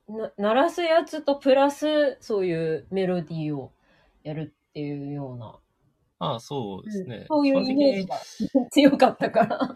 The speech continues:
Speaker 1: 面白いなって思いました、聞いてて。
Speaker 2: ドローンが同じ音をずーっと流してて、で、和音を作るためにレギュレーターを確か手の方で操作するんですよね、あれ。
Speaker 1: うーん。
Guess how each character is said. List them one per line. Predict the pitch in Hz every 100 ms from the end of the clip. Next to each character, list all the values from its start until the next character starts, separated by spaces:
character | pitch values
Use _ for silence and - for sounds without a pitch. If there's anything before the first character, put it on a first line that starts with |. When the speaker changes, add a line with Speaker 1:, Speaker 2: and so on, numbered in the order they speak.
| - 392 285
Speaker 1:
面 | 180
白 | 180 208
い | 170
な | 143
っ | 143
て | 143
思 | 147 143
い |
ま | 139 147
し | -
た、 |
聞 | 139 -
い | 131
て | 120
て。 | - - _ _ _ _ _ _ -
Speaker 2:
ド | 127 143
ロ | 170
ー |
ン | 180 180
が | 165
同 | 156 156 151
じ | 143
音 | 135 131
を |
ず | 92
ー | 101 101 95
っ |
と | 95
流 | 92 95 95
し | -
て |
て、 | 87 101 92 98
で、 | 139 139 139
和 | 123
音 | 135 143 143
を | 139 _ _
作 | - -
る | 135 107
た | 92
め | 87
に | 85
レ | 87
ギ | 92
ュ | 104
レ | 104
ー |
タ | 98 95
ー |
を | 95
確 | -
か | -
手 | - 262
の | 247
方 | - 117
で | 92
操 | 104
作 | 92
す | 95 85
る |
ん | 82
で | 90
す | -
よ |
ね、 | 92
あ | 82
れ。 | - _ _
Speaker 1:
う | 233 269
ー | 294 302 302 302 302 294 294
ん。 | 349